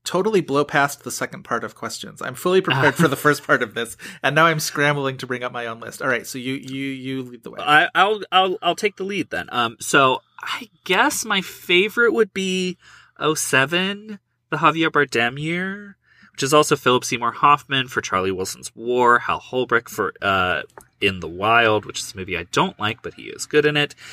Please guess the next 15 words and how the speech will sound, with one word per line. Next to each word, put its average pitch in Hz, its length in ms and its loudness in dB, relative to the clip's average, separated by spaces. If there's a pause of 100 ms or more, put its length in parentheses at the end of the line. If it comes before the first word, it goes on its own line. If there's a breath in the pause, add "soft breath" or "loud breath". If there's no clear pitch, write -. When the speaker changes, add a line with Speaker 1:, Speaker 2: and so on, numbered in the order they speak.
(140 loud breath)
Speaker 2:
and, 117 580 4
uh, 104 600 8 (320)
Tom 143 460 2
Wilkinson 160 760 0
for 127 400 2
Michael 127 360 0
Clayton. 147 840 -2 (560)
Who 226 120 -6
am 262 100 -2
I 160 80 2
missing? 87 540 -8 (1400)
Speaker 1:
Uh, 127 720 4 (540)
uh, 135 260 0
Casey 139 340 -8
Affleck. - 380 -12